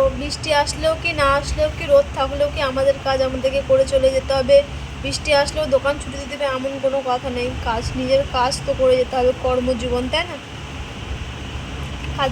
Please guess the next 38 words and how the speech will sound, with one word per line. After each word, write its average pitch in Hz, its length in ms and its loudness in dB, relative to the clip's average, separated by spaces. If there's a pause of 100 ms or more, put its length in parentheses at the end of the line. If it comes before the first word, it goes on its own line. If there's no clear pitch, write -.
না 262 120 2
করলে 269 220 6
কী 277 140 -6
করে 262 200 6
হবে? 220 180 -2 (1500)
তো - 40 2 (120)
এই 294 80 8 (100)
আর 285 140 2
কি, 392 80 0 (100)
তো 330 40 -4 (120)
চলো 320 180 0 (100)
আজকের 285 320 -2
মতো 269 140 -6 (120)
ভিডিওটা 285 280 -2 (100)
এ - 100 0
পর্যন্ত 277 320 -2 (140)
রাখলাম। 302 340 -2
আমার 285 220 0
ভিডিও 269 180 4 (100)
কেমন 269 220 -2 (180)
লাগছে 254 320 -2 (120)
না 262 140 0
লাগছে 277 280 -4 (540)
কমেন্ট 262 300 0
করে 302 200 6
জানাবে, 277 260 0 (100)
যদি 285 140 -4 (120)
ভালো 254 180 0
লাগে 285 180 2
তাহলে 269 200 -2
একটা 285 120 -4 (100)
কমেন্ট 262 260 -2 (120)
করবে, 294 280 0 (600)
আর 254 100 2 (120)
চ্যানেল, 254 220 0 (480)
ভিডিওতে 262 280 0
একটা 277 240 0
লাইক 254 180 2